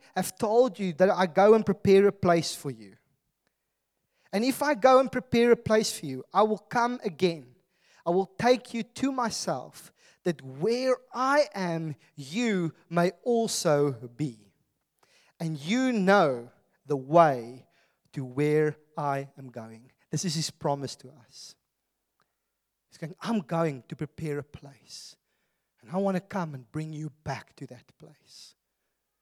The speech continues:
And so as you're sitting here this morning, there's four things, three actually. Sorry, I'm taking a bit longer, but three things I want to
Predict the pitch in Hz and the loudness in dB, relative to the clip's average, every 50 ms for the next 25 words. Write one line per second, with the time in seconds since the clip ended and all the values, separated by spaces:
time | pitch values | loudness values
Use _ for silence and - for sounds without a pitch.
0 | _ _ _ _ 151 - - 196 175 196 - - 220 233 214 - 220 - - - | _ _ _ _ -12 -6 -2 -2 -2 -2 -2 -4 -6 -6 -6 -6 -6 -6 -6 -6
1 | 220 - - 214 196 180 180 180 175 160 170 - - 170 156 151 160 160 156 147 | -8 -8 -8 -8 -6 -4 -4 -4 -4 -6 -8 -8 -10 -10 -10 -8 -6 -6 -8 -8
2 | 127 131 139 151 _ _ _ _ _ _ _ _ _ _ _ _ - 165 - - | -10 -14 -18 -20 _ _ _ _ _ _ _ _ _ _ _ _ -12 -10 -10 -10
3 | - - - 262 262 240 - - - 233 208 170 151 147 151 - - - - - | -8 -4 -2 2 4 4 2 2 2 2 2 2 0 -2 -6 -8 -8 -10 -10 -14
4 | - _ _ _ _ _ _ _ _ _ _ _ _ _ _ - - _ - 151 | -18 _ _ _ _ _ _ _ _ _ _ _ _ _ _ -20 -20 _ -8 -6
5 | 156 131 120 - 123 - - - 131 139 143 - _ _ _ _ _ _ _ _ | -6 -6 -6 -10 -14 -16 -16 -16 -16 -16 -16 -18 _ _ _ _ _ _ _ _
6 | _ _ _ _ _ _ _ _ _ - - 139 135 131 131 139 131 123 120 - | _ _ _ _ _ _ _ _ _ -10 -6 -4 -4 -4 -4 -6 -8 -10 -10 -8
7 | 147 147 165 160 156 151 160 147 147 147 143 143 135 120 127 123 - _ 233 262 | -8 -8 -8 -6 -2 -2 -2 -2 -2 -4 -4 -4 -4 -4 -6 -8 -8 _ 0 0
8 | 262 220 - - 233 190 165 - - 170 160 160 170 175 185 170 | 2 2 2 2 0 0 0 0 0 0 2 2 2 2 2 0